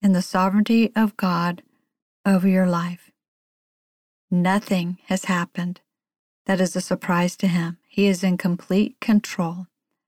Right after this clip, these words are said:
And rest in knowing who he is. He is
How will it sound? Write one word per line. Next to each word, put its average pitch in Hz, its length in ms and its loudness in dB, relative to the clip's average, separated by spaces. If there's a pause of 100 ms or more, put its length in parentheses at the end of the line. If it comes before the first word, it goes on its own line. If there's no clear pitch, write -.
(480)
And 190 240 4
rest 208 440 2
in 202 260 6
knowing 180 420 2
who 190 240 2
he 180 260 -2
is. 170 460 -6 (1700)
He 214 160 2
is 190 340 -2